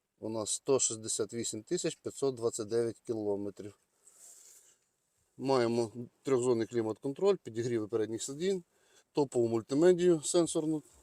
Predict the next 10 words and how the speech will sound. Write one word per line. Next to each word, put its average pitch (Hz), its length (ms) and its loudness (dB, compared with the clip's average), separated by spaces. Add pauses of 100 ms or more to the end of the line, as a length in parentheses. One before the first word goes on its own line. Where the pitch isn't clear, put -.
(4000)
Так, 104 400 -10 (140)
ви-, 120 260 -8 (840)
ще 135 260 -4 (400)
відзніму 120 440 -2
пороги. 139 680 -2 (1120)
Теж 135 200 0
все - 180 -2
в 139 40 -4
ідеалі. 147 500 0 (360)
Так, - 120 -20